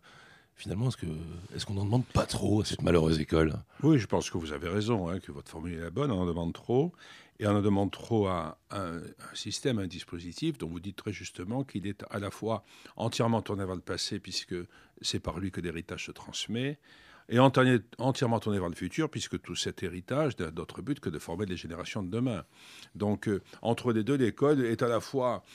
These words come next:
Speaker 2: porteuse de passé et, et, et inventeuse d'avenir. Elle est dans cette tension permanente et on la regarde en lui disant : « Attention, il faut que,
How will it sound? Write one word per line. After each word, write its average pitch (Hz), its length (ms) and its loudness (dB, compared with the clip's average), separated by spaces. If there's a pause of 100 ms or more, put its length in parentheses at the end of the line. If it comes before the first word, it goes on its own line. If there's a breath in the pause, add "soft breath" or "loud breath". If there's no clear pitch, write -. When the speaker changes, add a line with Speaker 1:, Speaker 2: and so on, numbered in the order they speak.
(380 loud breath)
Speaker 2:
porteuse 127 460 2
de 107 80 0
passé 107 360 -2
et, 123 360 0
et, 104 540 -4
et - 120 -8
inventeuse 104 480 2
d'avenir. 117 440 2
Elle 95 100 0
est 92 40 -2
dans 90 200 -4
cette - 240 -6
tension 104 340 -2
permanente 120 540 2
et 101 180 2 (240 loud breath)
on 107 140 2
la 113 120 8
regarde 104 540 4
en 98 80 2
lui 92 140 -4
disant : « 101 220 0
Attention, 117 520 4
il 104 80 4
faut 104 160 0
que, 98 180 0